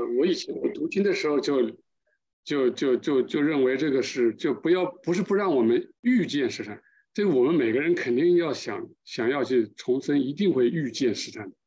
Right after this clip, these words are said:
啊，所以这个遇见这个词也容易产生歧义，好像就是让我们不要去，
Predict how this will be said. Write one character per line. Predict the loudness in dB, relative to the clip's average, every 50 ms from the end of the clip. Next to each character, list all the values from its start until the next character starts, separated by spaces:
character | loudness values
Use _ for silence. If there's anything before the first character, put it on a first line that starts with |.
| _ _ _ _ _ _ _ _ _ _ _ _ -6
啊， | -4 -4
所 | -2 2 2
以 | 2
这 | 2 2
个 | 2
遇 | 2 2 0 0
见 | 0 0 0 0
这 | 0
个 | -2 -2
词 | -4 -8 -8 -4 -2 0 2 2
也 | 2
容 | 4 4 4 4 4
易 | 2
产 | 0 -2 -6 -6
生 | -4 -4 -6
歧 | -6 -6 -8 -8 -6 -4 -2 -2
义， | -2 -4 -4 -8
好 | -8 -4 -2 -2
像 | 0 0
就 | 0 0
是 | 0
让 | 0 2 2
我 | 2
们 | 2 2 0
不 | -2
要 | -2 -2 -2
去， | -4